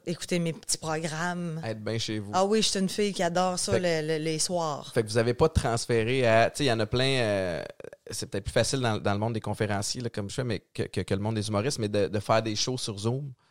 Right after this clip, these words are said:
Speaker 1: Non.
Speaker 2: ou, euh, ou virtuellement, ça, t'as pas
Speaker 1: Ah
Speaker 2: fait
Speaker 1: non,
Speaker 2: ça ?
Speaker 1: non, non, non, jamais de la vie,
Speaker 2: Tu sais,
Speaker 1: jamais
Speaker 2: il y avait
Speaker 1: de la
Speaker 2: les
Speaker 1: vie.
Speaker 2: galas Comédia pis ces trucs-là, là, qui, euh, qui
Speaker 1: On
Speaker 2: se
Speaker 1: a,
Speaker 2: passaient.
Speaker 1: on a, on a animé un gala ju-, un gala juste pour rire cette année devant cinquante personnes. C'était l'enfer.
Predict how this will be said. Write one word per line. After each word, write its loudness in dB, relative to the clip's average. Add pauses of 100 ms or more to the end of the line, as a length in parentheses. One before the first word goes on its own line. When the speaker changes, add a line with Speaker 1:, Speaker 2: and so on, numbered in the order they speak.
(300)
Speaker 1:
Non. -2
Speaker 2:
ou, 6
euh, 6
ou -2
virtuellement, -2
ça, -10
t'as -6
pas -4
Speaker 1:
Ah -
Speaker 2:
fait 2
Speaker 1:
non, 4
Speaker 2:
ça ? 0
Speaker 1:
non, -
non, -8 (100)
non, -8
jamais -8
de -16
la -10
vie, -12
Speaker 2:
Tu -10
sais, -6
Speaker 1:
jamais -2
Speaker 2:
il -
y 4
avait 0
Speaker 1:
de 0
la -
Speaker 2:
les -2
Speaker 1:
vie. 0
Speaker 2:
galas 2
Comédia -2
pis -10
ces -8
trucs-là, -6
là, -4
qui, -10 (200)
euh, -4
qui -6
Speaker 1:
On 0
Speaker 2:
se 2
Speaker 1:
a, 0
Speaker 2:
passaient. -2
Speaker 1:
on 2
a, 4
on 0
a 2
animé 2
un 2
gala 0
ju-, -4 (100)
un -2
gala 2
juste -4
pour -2
rire -2
cette -2
année -2
devant 0
cinquante -2
personnes. -6
C'était -8
l'enfer. -10